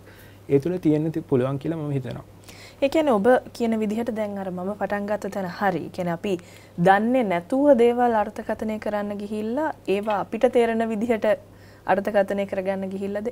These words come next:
Speaker 2: එතකොට මේ අපිට බොහෝ දේවල් පැටලිලා තියෙන්නේ?
Speaker 1: මටත් හිතෙන්නේ එහෙම, එහෙම දෙයක් තමයි වෙලා තියෙන්නේ. ඒ කියන්නේ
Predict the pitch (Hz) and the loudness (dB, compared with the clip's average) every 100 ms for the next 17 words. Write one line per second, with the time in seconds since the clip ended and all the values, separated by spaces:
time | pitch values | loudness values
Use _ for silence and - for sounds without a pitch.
0 | - 196 208 208 202 196 180 190 180 190 | -8 -8 -8 -6 -6 -6 -8 -8 -6 -6
1 | 185 185 180 233 220 214 165 151 - 131 | -6 -6 -6 -8 -8 -6 -6 -8 -10 -4
2 | 127 139 151 - 139 151 151 131 139 131 | 0 0 0 -2 -4 -2 -2 -2 -4 -6
3 | 127 117 131 127 127 - 127 127 117 113 | -6 -4 -4 -4 -6 -6 -4 -4 -2 -4
4 | 113 113 - 127 120 127 123 | -6 -10 -6 -4 -2 -2 -4